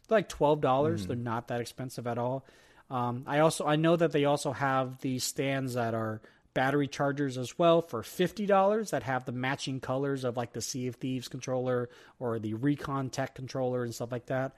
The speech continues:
Speaker 2: Right.
Speaker 1: I don't, I don't, I don't buy those.
Speaker 2: Oh, they're expensive too.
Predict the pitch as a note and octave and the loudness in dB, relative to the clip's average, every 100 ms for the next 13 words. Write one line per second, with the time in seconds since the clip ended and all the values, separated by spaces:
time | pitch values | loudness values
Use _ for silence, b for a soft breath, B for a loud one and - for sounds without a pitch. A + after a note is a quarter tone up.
0 | - A2+ F#2+ F#2+ D3 C#3+ C3+ - _ C#3+ | -6 -2 0 2 4 2 0 -6 _ -8
1 | B2+ A#2 - - C3+ A#2+ A2+ G#2 G2 F#2 | -6 -6 -10 -4 -2 -2 -6 -8 -10 -14
2 | - _ B2+ A2+ F#2 - - E2+ - F#2 | -20 _ 2 4 4 2 0 0 0 -4
3 | - F2 F2+ | -2 0 0